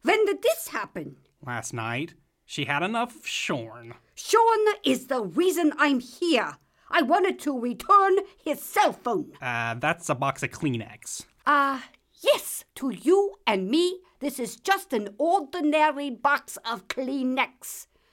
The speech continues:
Speaker 1: But to Sean Forrest, it's a cell phone and a window into his tortured soul.
Speaker 2: I don't get it.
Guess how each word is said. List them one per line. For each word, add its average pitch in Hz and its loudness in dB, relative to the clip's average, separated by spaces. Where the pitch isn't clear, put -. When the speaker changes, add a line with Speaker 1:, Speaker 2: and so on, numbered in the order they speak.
Speaker 1:
But 226 0
to 196 -10
Sean 190 -4
Forrest, 370 2
it's 359 0
a 370 4
cell 403 4
phone 262 4
and 269 6
a 254 6
window 240 6
into 247 2
his 220 -4
tortured 311 6
soul. 202 4
Speaker 2:
I 107 -4
don't 110 -6
get 110 -8
it. - -20